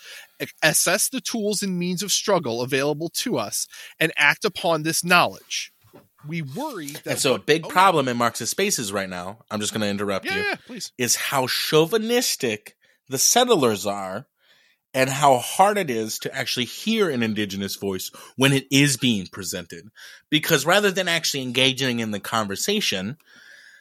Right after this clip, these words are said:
Speaker 2: the Twitter brain takes hold of the settler leftists, and it becomes a debate bro situation where you have to prove that this indigenous person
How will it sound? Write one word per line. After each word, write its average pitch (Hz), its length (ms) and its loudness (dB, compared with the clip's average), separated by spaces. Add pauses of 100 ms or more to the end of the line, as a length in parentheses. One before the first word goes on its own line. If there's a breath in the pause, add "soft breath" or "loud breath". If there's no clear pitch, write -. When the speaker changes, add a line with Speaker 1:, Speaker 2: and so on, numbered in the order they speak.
(600 soft breath)
Speaker 2:
the 131 420 4
Twitter 240 340 4
brain 131 380 2
takes 123 320 -6
hold 113 400 -2
of 110 80 -6
the 110 80 -4
settler 110 480 0
leftists, 101 760 -2
and 120 100 2
it 113 80 2
becomes 127 380 -4
a 123 60 2
debate 113 520 -2
bro 95 280 0
situation 92 840 -6
where 95 120 -2
you 101 140 -2
have 113 200 -4
to 101 80 -4
prove 131 500 0
that 113 220 0
this 110 180 -2
indigenous 107 420 -2
person 101 560 -4